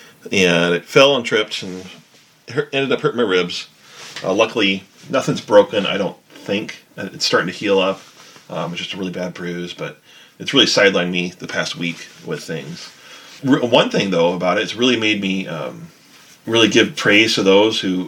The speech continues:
have gone through rib injuries and, and done, you know, actually gone on and raced, or athletes that have performed with rib injuries. I don't know how in the world they do it. It's, this is one of the most painful things I've, I've had done.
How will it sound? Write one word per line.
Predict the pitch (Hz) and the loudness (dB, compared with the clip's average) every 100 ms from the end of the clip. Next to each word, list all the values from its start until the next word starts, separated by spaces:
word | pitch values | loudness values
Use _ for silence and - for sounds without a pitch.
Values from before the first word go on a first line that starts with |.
| - | -10
have | - 90 87 | -12 -10 -6
gone | 85 110 117 | -4 -4 -6
through | 92 85 80 | -6 -4 -6
rib | 92 95 | -4 -4
injuries | 92 87 87 87 87 | -2 -4 -4 -6 -6
and, | 90 82 _ _ 95 | -8 -10 _ _ -10
and | 90 - | -8 -2
done, | 92 117 95 87 - _ - | 2 2 0 -6 -10 _ -10
you | 92 | -8
know, | 76 76 - - - | -6 -8 -12 -12 -4
actually | 101 - 101 | 0 2 2
gone | - 80 - 90 90 | -2 -8 -6 -2 -2
on | 92 | 0
and | 90 90 | -2 0
raced, | 95 98 - - | 2 2 0 -2
or | 87 80 - | -4 -4 -2
athletes | 101 - 92 87 | 0 0 -2 -2
that | - - | -4 -4
have | - - 98 - - | -10 -8 -8 -10 -12
performed | 95 - 104 98 95 | -10 0 4 4 4
with | 90 85 - | -4 -10 -4
rib | 92 | -2
injuries. | 92 90 90 90 - - - - - - - | -2 -2 -2 -4 -6 -14 -20 -18 -18 -18 0
I | 135 | 4
don't | 131 | 4
know | - | 2
how | 101 98 | 0 0
in | 85 | 0
the | |
world | 76 78 | -4 -4
they | |
do | 85 82 | -2 -2
it. | - | -4
It's, | 95 - | -6 -6
this | 104 104 110 | -4 -4 0
is | |
one | 101 | 2
of | 87 | 2
the | |
most | 82 - | 0 -2
painful | 95 87 82 | -4 -4 -4
things | 90 85 85 | -6 -6 -6
I've, | 90 - | -8 -10
I've | 90 87 | -12 -12
had | - 90 82 85 - - 117 | -6 -4 -4 -4 -10 -18 -6
done. | 90 85 82 | -4 -2 -4